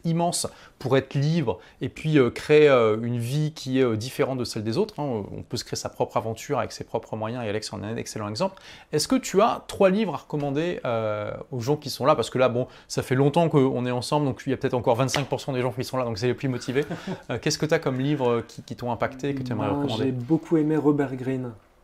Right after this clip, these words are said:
Speaker 1: Ouais.
Speaker 2: Euh, Les quarante-huit lois du pouvoir.
Speaker 1: D'accord.
Speaker 2: Et, euh, franchement, c'est, en fait, ce qui est excellent dans, dans ce livre, c'est que moi, j'adore l'histoire,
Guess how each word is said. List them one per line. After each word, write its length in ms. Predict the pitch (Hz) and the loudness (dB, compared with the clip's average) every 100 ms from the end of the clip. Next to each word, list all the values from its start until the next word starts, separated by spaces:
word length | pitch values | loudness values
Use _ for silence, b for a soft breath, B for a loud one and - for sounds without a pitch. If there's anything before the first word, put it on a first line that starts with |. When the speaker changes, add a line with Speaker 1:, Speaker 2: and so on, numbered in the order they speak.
| - | -4
Speaker 1:
Ouais. 200 | 110 - - 123 | -2 -2 -8 -14
Speaker 2:
Euh, 280 | 123 123 127 | -12 -10 -8
Les 240 | 127 123 | -4 -4
quarante-huit 420 | 123 123 127 - | -4 -8 -10 -8
lois 140 | 127 123 | -6 -4
du 100 | 127 | -6
pouvoir. 380 | 123 123 117 110 | -10 -12 -12 -10
Speaker 1:
D'accord. 340 | 113 107 110 - _ - | -12 -2 -2 -2 _ -14
Speaker 2:
Et, 180 | 117 123 | -12 -10
euh, 380 | 123 123 123 123 | -10 -10 -10 -12
franchement, 420 | - 165 180 208 | -6 -4 -2 -4
c'est, 420 | - 139 139 143 B B B B | 0 4 4 4 B B B B
en 40 | 143 | -8
fait, 140 | 170 | -6
ce 40 | - | -8
qui 180 | - 135 | -6 -2
est 380 | 135 135 143 - - | 2 2 0 -6 -8
excellent 460 | 147 - 147 147 | -8 -2 0 0
dans, 300 | 143 131 127 | 0 -2 -4
dans 220 | 127 131 | -4 -4
ce 180 | 131 - | -4 -2
livre, 400 | 135 180 180 135 B B B | 2 2 2 0 B B B
c'est 200 | - 139 | -8 -8
que 380 | - 139 135 143 - | -2 0 0 -2 -6
moi, 140 | 151 | -4
j'adore 260 | 135 135 127 | 2 4 4
l'histoire, 680 | 131 127 - 156 175 139 | 0 -2 2 2 2 0